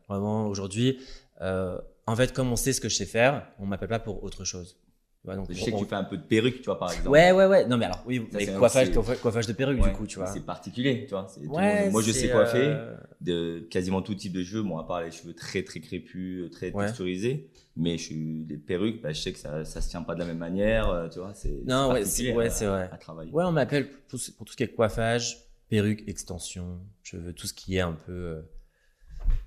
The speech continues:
Speaker 1: gros cheveux, quoi. Enfin, beau che-, beaux cheveux, euh, un peu à
Speaker 2: Ouais.
Speaker 1: l'américaine.
Speaker 2: Mais ça a toujours été le cas. Ah, même
Speaker 1: Ouais.
Speaker 2: avant, en salon, t'as, tu préférais
Speaker 1: Ouais.
Speaker 2: plus
Speaker 1: Ah,
Speaker 2: la,
Speaker 1: ouais,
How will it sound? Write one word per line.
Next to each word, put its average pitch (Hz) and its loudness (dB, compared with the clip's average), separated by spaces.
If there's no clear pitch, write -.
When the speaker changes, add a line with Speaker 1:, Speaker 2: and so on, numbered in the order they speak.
Speaker 1:
gros 90 -2
cheveux, 85 -8
quoi. - -18
Enfin, 90 -4
beau 98 -2
che-, - -6
beaux 98 -10
cheveux, 92 -6
euh, 87 -2
un 92 -6
peu 98 2
à - 4
Speaker 2:
Ouais. 92 2
Speaker 1:
l'américaine. 87 -2
Speaker 2:
Mais 80 -6
ça 98 2
a - 0
toujours 117 6
été 117 0
le 110 -2
cas. 87 -4
Ah, 165 -6
même 202 -2
Speaker 1:
Ouais. 226 4
Speaker 2:
avant, 226 2
en - -4
salon, 110 -6
t'as, 120 -6
tu - -20
préférais 123 4
Speaker 1:
Ouais. 117 2
Speaker 2:
plus 117 -4
Speaker 1:
Ah, 110 8
Speaker 2:
la, 107 8
Speaker 1:
ouais, 104 2